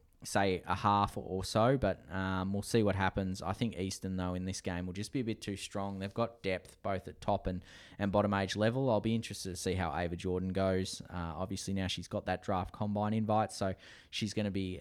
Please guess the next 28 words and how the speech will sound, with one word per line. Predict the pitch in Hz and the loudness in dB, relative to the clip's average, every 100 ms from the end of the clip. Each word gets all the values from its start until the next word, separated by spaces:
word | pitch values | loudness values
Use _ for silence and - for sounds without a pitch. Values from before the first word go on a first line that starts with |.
| 80 | -6
uh, | 87 92 | -6 -4
fighting | - 101 85 | -2 -2 -2
for | 95 | -6
a | |
good | 95 101 | -4 -6
spot, | - - 98 - | -6 -2 -2 -2
and, | 92 92 - - - - | -6 -8 -10 -20 -20 -14
uh, | - 92 | -4 -2
what's | 101 98 - - - | 0 -2 -4 -10 0
realistically, | 110 101 101 - 120 - 110 107 92 | 2 4 2 0 -4 0 2 2 0
if, | - 107 | -2 -2
if | 104 | -2
they | 87 85 | 0 2
do | 117 | 2
lose, | 110 95 95 | 4 2 2
obviously, | 92 95 - 123 | 0 -2 0 0
it's | 107 - | 0 -4
gonna | - 90 | -4 0
be | 90 | 0
a | 87 | 2
last | 90 85 - | 2 0 0
game | 92 92 | -2 -2
for | 90 | -2
this | 95 95 | -4 -2
season. | - 107 131 143 | 0 0 0 -2
So, | - 110 101 95 - | 2 4 4 0 -6
um, | 104 101 101 107 | -4 -2 -4 -4
yeah, | 110 120 98 | 0 2 0